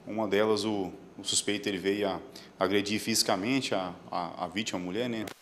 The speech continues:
Todas as informações, colocou no boletim de ocorrência e conduziu, é, tanto o suspeito como a vítima à delegacia. É, na outra ocasião também foi uma situação bem parecida, também tratou-se ali de, de violência física, é, mas era o,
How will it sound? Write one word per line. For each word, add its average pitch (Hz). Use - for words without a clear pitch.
Todas 117
as 110
informações, 117
colocou 101
no 101
boletim 98
de -
ocorrência 127
e -
conduziu, 107
é, 92
tanto 110
o 95
suspeito -
como 101
a 101
vítima 117
à 107
delegacia. 120
É, 92
na 117
outra 135
ocasião 127
também 131
foi 131
uma 113
situação 110
bem 113
parecida, 113
também 107
tratou-se 98
ali 92
de, 92
de 95
violência 92
física, 139
é, 98
mas 104
era 113
o, 98